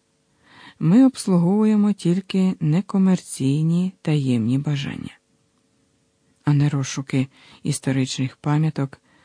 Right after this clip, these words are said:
на території України. Але що в них було на меті, я зрозумів тільки згодом.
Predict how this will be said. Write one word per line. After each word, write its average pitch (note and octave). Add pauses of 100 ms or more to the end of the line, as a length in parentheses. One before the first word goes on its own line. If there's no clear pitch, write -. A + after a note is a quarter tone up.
(180)
на C#3+
території A#2+ (300)
України. A#2+ (2000)
Але A#3+
що -
в B3
них A#3
було G#3+
на G3+
меті, G#3+ (640)
я D#3+
зрозумів F#3+
тільки D3
згодом. B2